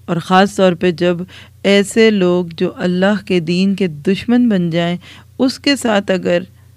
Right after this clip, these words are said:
حق کو ماننے والا دوستی کرتا ہے تو یہ اللہ کو ایک حجت دے دیتا ہے کہ اللہ، اب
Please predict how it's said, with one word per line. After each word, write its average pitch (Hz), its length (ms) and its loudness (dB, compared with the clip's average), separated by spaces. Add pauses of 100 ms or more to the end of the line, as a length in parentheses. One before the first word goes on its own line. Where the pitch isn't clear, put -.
(240)
حق 185 160 -6
کو 190 120 0
ماننے 175 380 0
والا 170 340 0
دوستی 165 340 -2
کرتا 190 360 -2
ہے 220 100 0 (320)
تو 190 100 -6
یہ 185 120 0
اللہ 170 480 -2
کو 180 100 -6
ایک 170 200 -4 (100)
حجت 156 380 -2
دے 156 120 -2
دیتا 151 320 -8
ہے 160 60 -14 (540)
کہ 185 140 0
اللہ، 175 360 2 (400)
اب 208 180 4